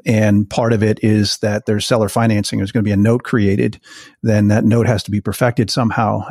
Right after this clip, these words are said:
And typically that's the, the filing of a U C C, a placing of a lien. And so is that enumerated in the purchase agreement or is that done outside of that?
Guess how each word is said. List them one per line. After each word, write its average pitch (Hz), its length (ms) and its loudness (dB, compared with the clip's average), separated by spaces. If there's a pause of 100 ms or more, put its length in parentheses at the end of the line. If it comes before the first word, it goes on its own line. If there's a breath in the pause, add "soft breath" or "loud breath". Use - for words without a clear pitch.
And 107 280 0
typically 110 420 -2
that's 104 340 -4
the, 107 320 -4 (360)
the 110 100 -10
filing 107 480 2
of 101 80 0
a 110 60 2
U 110 180 2
C - 160 -4
C, 110 220 -2
a - 80 -2
placing 120 480 0
of 98 100 -2
a 101 60 -4
lien. 101 380 -2 (140)
And 113 140 -2
so 107 300 -4 (220 loud breath)
is 123 160 -2
that 131 380 0
enumerated 127 720 2
in 127 180 2
the 131 80 0
purchase - 360 -6
agreement 135 400 0
or 107 100 0
is 104 120 -6
that 104 200 -2
done 107 220 -2
outside 101 400 -4
of 98 80 -10
that? 104 200 -10